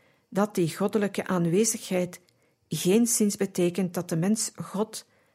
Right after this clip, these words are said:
als het ware in zijn greep zou hebben.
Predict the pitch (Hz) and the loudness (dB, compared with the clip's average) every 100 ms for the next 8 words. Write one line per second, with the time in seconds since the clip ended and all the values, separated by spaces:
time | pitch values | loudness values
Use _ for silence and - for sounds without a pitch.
0 | _ - 190 175 170 180 185 208 208 185 | _ 0 0 0 -6 -2 0 0 0 0
1 | 170 170 156 202 208 240 - 165 160 - | 0 0 -2 0 0 0 -2 0 0 -4
2 | 151 | -6